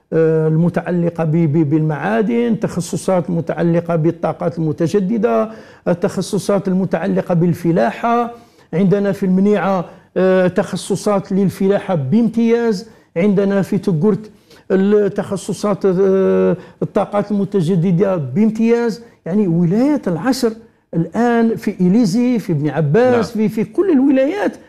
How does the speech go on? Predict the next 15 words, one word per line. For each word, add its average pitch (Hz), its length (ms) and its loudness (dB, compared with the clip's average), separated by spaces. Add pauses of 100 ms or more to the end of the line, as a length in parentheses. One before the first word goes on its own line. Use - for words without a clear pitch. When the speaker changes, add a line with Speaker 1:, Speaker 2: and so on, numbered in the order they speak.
(220)
Speaker 1:
العشر 247 380 0 (360)
هنالك 220 760 0 (460)
اهتمام 202 760 2 (240)
للوزارة. 202 840 2 (180)
صحيح 240 520 0 (240)
تحتاج 202 360 0
إلى 175 420 -2 (380)
دعم 160 320 -2 (320)
ل-، 165 380 -2
ل-، 156 200 -2
للقطاع، 156 580 -2 (260)
وهذه، 254 560 2
هذه 254 140 2
نذكر 240 380 0
به 226 140 0